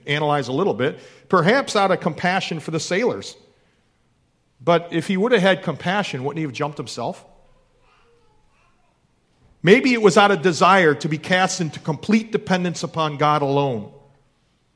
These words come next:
That would be a neat thought, but nothing in the text would indicate that's where he's at.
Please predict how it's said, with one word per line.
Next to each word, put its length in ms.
That 220
would 120
be 140
a 40
neat 260
thought, 340
but 80
nothing 300
in 60
the 40
text 420
would 120
indicate 400
that's 200
where 140
he's 180
at. 300